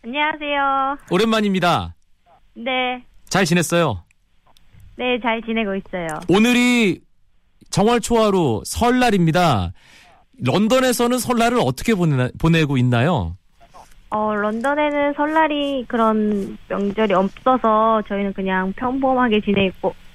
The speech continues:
Speaker 1: 지내고 있고,
Speaker 2: 네.
Speaker 1: 저희 한국 분들만 떡국을 먹었습니다.
Speaker 2: <laughs> 청취자 여러분과 처음 인사 나누는데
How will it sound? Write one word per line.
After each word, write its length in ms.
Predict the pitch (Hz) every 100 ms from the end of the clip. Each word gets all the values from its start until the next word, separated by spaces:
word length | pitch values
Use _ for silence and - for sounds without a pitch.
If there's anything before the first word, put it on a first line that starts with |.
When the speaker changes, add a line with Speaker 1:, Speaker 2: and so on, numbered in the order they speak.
| -
Speaker 1:
지내고 280 | 190 202 196
있고, 580 | 185 - - 202 214 208
Speaker 2:
네. 180 | 139 110
Speaker 1:
저희 300 | 202 143 202 -
한국 340 | - 262 277 - _
분들만 800 | - 220 214 214 196 196 196 185 - - - _ _ -
떡국을 880 | 240 - 240 214 208 208 202 185 202 - - _ _ - -
먹었습니다. 680 | 190 185 196 - 180 175 160 113 - - 165 123
Speaker 2:
<laughs> 520 | - - - - -
청취자 360 | - 233 247 247
여러분과 560 | 220 214 202 202 196 208
처음 380 | - 254 262
인사 260 | 190 170 202
나누는데 800 | 156 151 151 147 180 185 135 95